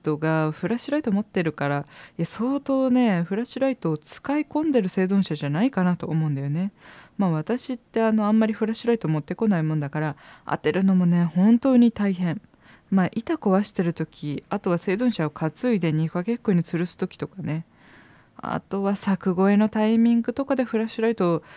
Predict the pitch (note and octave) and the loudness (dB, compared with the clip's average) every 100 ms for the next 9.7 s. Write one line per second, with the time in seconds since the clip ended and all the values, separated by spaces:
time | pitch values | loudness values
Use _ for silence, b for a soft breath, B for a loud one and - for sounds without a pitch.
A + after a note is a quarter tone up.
0 | B - F#3 G3+ G#3 G#3 F3+ A3+ A3 F3+ | B -4 -2 0 2 2 2 2 2 2
1 | F3+ - G3 G3+ - A3 A3+ - F3 F#3+ | -2 -2 -2 -2 0 2 2 2 -2 -2
2 | F#3 - F3 F3+ F#3 F#3 G3 F3+ D3 F3 | -2 -2 -2 0 0 0 -2 -2 -2 0
3 | F3 D#3+ D3+ D3 C#3+ E3+ E3+ D3+ - B | 0 0 -4 -6 -6 -2 -2 -2 -6 B
4 | B B B B B B _ _ F3+ E3 | B B B B B B _ _ -2 -2
5 | E3 D#3 E3+ G#3+ A#3+ A#3+ - - - - | -4 -4 -2 -2 -4 -6 -14 -20 -20 -20
6 | - G3+ - - - - - E3 E3 - | -10 -8 -10 -14 -20 -18 -8 -6 -6 -8
7 | - F3+ D#3+ - G#3+ - A#3 E3 D3+ F#3 | -8 -6 -4 -2 -4 -2 -2 -2 -2 0
8 | F#3 E3 - - - B3+ D4 - F3 D#3+ | 0 -2 -6 -10 -6 -4 -4 -2 -2 -2
9 | C#3+ B2+ - - F#3 - F3 | -4 -10 -12 -12 -12 -8 -10